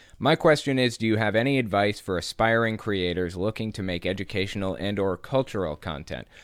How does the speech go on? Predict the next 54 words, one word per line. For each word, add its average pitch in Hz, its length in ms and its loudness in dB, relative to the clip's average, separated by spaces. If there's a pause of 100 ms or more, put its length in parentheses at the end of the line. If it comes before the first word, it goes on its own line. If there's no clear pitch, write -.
(160)
Also, 110 440 6
do 82 100 -6
you 98 120 0
have 110 180 0
any 117 140 0
book 101 320 -4
recommendations 85 760 -4
for 85 120 -10
people 98 320 -6
interested 95 420 -6
in 90 60 -6
religious 80 460 -4
studies? - 760 -8 (140)
I 143 100 10
would 160 160 6
normally 170 560 6
recommend, 101 600 2
like, 87 280 0
Richard 110 320 0
Dawkins 90 840 -2
and, 78 260 -4
and 85 180 -4
some 87 220 -4
other 85 200 -2
people, 87 420 -4
but 80 240 -4
Dawkins 107 480 0
got 87 180 0
himself 85 420 -4
in 82 120 -8
some 76 160 -12
hot 80 260 -6
water 78 300 -2
for - 140 -14
some 95 200 -10
really 85 240 -2
fucked 85 320 -6
up 78 140 -6
stuff - 300 -6
he 78 80 -8
did 76 220 -6
recently, 76 420 -8
so 92 140 -4
I 90 60 -2
feel 101 160 -2
like 87 160 0
I 78 100 -6
can't 78 240 -8
really 78 360 -4
recommend 78 540 -6
his 85 180 -12
books - 280 -10
anymore. 78 380 -6
But 90 180 -6